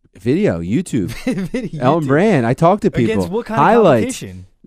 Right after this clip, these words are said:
Speaker 1: Warm-ups. You can just watch the guy shoot.
Speaker 2: Warm-ups?
Speaker 1: Ask Mark Zumoff. I ask around. I'm telling you, the guy can play. I don't wanna talk about my sources, but I talked to Mark Zumoff. I talked to Elton Brand.
Speaker 2: Zoo.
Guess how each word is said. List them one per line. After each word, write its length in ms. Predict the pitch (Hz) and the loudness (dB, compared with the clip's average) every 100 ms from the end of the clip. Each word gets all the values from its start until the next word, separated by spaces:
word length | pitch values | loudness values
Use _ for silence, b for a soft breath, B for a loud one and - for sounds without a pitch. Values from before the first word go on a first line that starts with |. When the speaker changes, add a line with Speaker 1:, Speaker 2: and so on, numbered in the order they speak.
| _ - - | _ -20 -10
Speaker 1:
Warm-ups. 680 | 127 147 254 226 120 - - | 2 4 4 4 2 -2 -10
You 140 | 151 196 | -6 -4
can 100 | 233 | -2
just 160 | 143 | -2
watch 300 | 117 120 190 | -2 0 0
the 80 | 208 | 0
guy 160 | 311 277 | 2 2
shoot. 200 | 160 - | 0 0
Speaker 2:
Warm-ups? 400 | 269 160 - - | 2 2 -4 0
Speaker 1:
Ask 240 | 190 226 | 0 0
Mark 220 | 240 254 | 0 -2
Zumoff. 400 | 180 262 254 147 131 | 0 -2 2 0 0
I 140 | 170 | 0
ask 300 | 196 233 - | 2 0 -2
around. 360 | 202 214 233 151 | -2 -2 -2 -4
I'm 100 | 131 | -6
telling 480 | - 165 208 233 | -8 -6 -4 -2
you, 160 | 233 240 | -2 -2
the 140 | 180 | -4
guy 460 | 135 143 147 170 165 b b | -4 -4 -4 -4 -6 b b
can 140 | - 127 | -12 -6
play. 180 | 156 | -4
I 60 | 139 | -2
don't 100 | 156 | -2
wanna 140 | 170 | -2
talk 180 | 151 151 | -4 -4
about 140 | 151 131 | -4 -6
my 100 | 104 | -6
sources, 460 | - 170 180 98 | -6 -8 -6 -8
but 120 | 90 101 | -8 -8
I 60 | |
talked 260 | 98 123 127 | -8 -10 -10
to 60 | 123 | -8
Mark 180 | 110 95 | -8 -8
Zumoff. 360 | 139 156 143 - b b | -8 -6 -6 -8 b b
I 40 | - | -10
talked 200 | 110 104 | -8 -6
to 40 | |
Elton 240 | 104 104 95 | -8 -8 -6
Brand. 380 | 117 147 147 | -4 -4 -4
Speaker 2:
Zoo. 240 | 120 123 | -6 -8